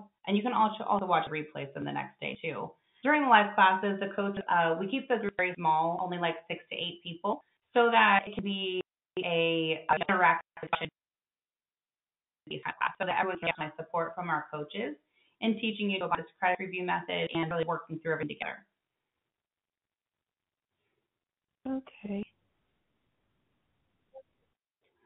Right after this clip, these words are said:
Speaker 1: So I just pulled up
Speaker 2: Um,
Speaker 1: the info for the financing if you wanted to look at that. And it looks like you could do six, uh, no interest payments of two fifty,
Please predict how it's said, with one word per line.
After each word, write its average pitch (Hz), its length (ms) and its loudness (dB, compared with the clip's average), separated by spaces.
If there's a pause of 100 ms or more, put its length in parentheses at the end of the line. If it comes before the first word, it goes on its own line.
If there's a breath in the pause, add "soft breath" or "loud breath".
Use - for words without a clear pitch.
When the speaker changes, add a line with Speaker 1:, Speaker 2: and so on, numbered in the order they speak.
(220)
Speaker 1:
So 208 60 6
I 202 260 10
just - 320 0
pulled 254 200 4
up 226 240 10
Speaker 2:
Um, 226 180 4
Speaker 1:
the 196 520 4
info 180 600 2
for 180 80 -4
the 175 160 -2
financing 156 600 0
if 151 120 -6
you 170 80 -4
wanted 165 220 -2
to - 80 -12
look 151 100 -4 (100)
at 156 100 -8
that. 165 380 4 (600 soft breath)
And 175 500 6
it - 80 -2
looks 202 160 2
like 240 160 2
you 226 120 2
could 208 220 2
do 175 500 2 (180)
six, 247 180 4 (340)
uh, 180 480 10
no 196 300 8
interest 220 420 2 (160)
payments 185 460 0 (100)
of 170 260 4 (140)
two 226 100 0
fifty, 233 500 -2